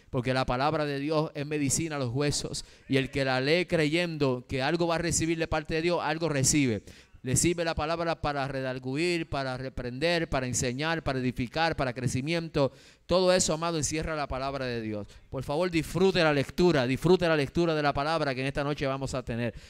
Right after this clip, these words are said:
Saque un momento dado y, por favor, sígame en estos versos del verso número ocho en adelante.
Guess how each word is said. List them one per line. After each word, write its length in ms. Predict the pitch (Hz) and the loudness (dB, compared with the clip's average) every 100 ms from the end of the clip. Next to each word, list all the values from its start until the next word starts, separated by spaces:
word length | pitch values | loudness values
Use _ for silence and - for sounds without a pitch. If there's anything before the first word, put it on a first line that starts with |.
| - | -8
Saque 240 | - - | -6 -4
un 220 | 185 185 180 | -4 -4 -4
momento 440 | 170 170 175 160 | -4 -6 -6 -4
dado 220 | 160 170 | -2 -2
y, 40 | 143 | -2
por 140 | 127 | -4
favor, 240 | 131 147 | 0 0
sígame 380 | 147 175 160 147 | 2 2 0 -2
en 80 | 135 | -4
estos 240 | 127 165 | -4 -4
versos 340 | 147 165 170 139 | -4 -4 -4 -4
del 160 | 131 | -6
verso 320 | 120 143 - 165 | -4 -4 -2 -4
número 320 | 156 156 147 | -4 -2 0
ocho 220 | 160 160 | -2 -6
en 60 | 135 | -8
adelante. 460 | 131 139 143 113 | -8 -8 -8 -12